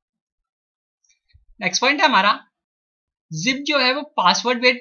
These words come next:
protection हमको provide करता है, जबकि rar के अंदर directly ऐसा कोई password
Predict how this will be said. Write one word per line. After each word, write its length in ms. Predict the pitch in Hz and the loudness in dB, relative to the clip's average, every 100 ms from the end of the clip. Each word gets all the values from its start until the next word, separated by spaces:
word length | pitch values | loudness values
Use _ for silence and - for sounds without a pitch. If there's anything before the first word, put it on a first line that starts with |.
| - | -4
protection 580 | 202 180 190 185 220 214 | -6 -4 -6 -4 -6 -4
हमको 260 | 196 254 | 0 0
provide 440 | 262 202 170 165 156 | 0 -2 -2 -2 -6
करता 220 | 143 135 | -12 -12
है, 180 | 131 151 | -16 -8
जबकि 320 | 185 190 277 | -6 -4 -4
rar 260 | 214 180 190 | 0 2 2
के 100 | 202 | 0
अंदर 240 | 254 208 233 | 0 0 -2
directly 500 | 190 170 175 190 262 254 | 0 -2 -2 -4 -2 -2
ऐसा 220 | 226 226 | -2 -4
कोई 120 | 233 - | -6 -2
password 380 | 175 165 190 | -2 -2 -6